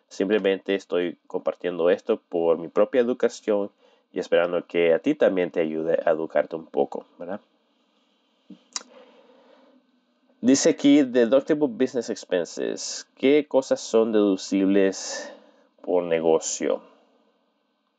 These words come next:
Estas cosas que pueden ser deducibles pueden ir desde anuncios a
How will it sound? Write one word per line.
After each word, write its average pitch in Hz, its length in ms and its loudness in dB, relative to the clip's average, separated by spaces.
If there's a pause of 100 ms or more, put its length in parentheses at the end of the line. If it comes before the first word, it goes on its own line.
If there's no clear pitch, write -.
(1160)
Estas 127 320 0
cosas 123 340 0
que 107 120 -10
pueden 110 240 0
ser 107 220 -4
deducibles 107 680 0
pueden 98 360 -2
ir 92 200 0
desde 87 460 0
anuncios 143 920 0
a 90 340 4